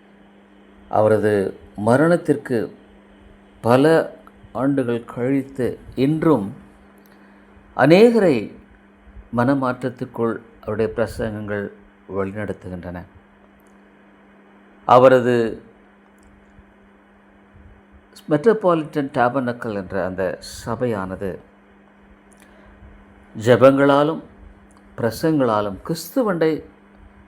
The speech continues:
ஆத்துமாக்கள் கொண்டு வர வேண்டும், கொண்டு வரப்பட வேண்டும் என்ற ஒரே ஒரு துடிப்போடு கூட செயல்படுகைகளாக காணப்பட்டது.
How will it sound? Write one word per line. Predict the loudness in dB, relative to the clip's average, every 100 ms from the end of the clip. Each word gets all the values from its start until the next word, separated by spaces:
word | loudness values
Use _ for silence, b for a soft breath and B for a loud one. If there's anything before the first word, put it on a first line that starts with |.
| _ -20 -6
ஆத்துமாக்கள் | -4 -2 -4 -4 -4 -4 -8
கொண்டு | -6 -8 -6 -6 -6
வர | -8 -6
வேண்டும், | -6 -8 -10 -16 -18 -10
கொண்டு | -4 0
வரப்பட | 2 2 -2 -4 -4
வேண்டும் | -6 -8 -10
என்ற | -8 -6
ஒரே | -2 0 0
ஒரு | 0 -2 -4
துடிப்போடு | -8 -10 -12 -10 -10 -10
கூட | -10 -10
செயல்படுகைகளாக | -8 -8 -6 -8 -8 -8 -8 -12
காணப்பட்டது. | -12 -12 -12 -18 -20